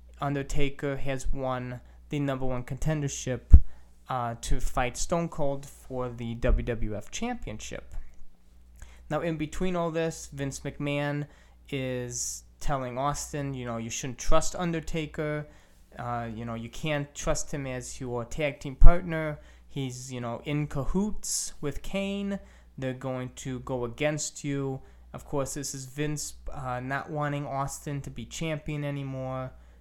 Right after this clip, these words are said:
This is, uh, Vince trying to create, um,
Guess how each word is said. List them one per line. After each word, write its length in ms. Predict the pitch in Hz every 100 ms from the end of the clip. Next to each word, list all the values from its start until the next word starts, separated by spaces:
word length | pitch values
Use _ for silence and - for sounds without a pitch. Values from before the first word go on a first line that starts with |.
| -
This 280 | - 127 -
is, 460 | 127 123 120 123 -
uh, 280 | 120 120 117
Vince 380 | 131 143 135
trying 440 | - - 135 131 127
to 220 | - 131
create, 760 | - 143 127 123 127 120 - - - - - -
um, 600 | 127 120 117 113 113 113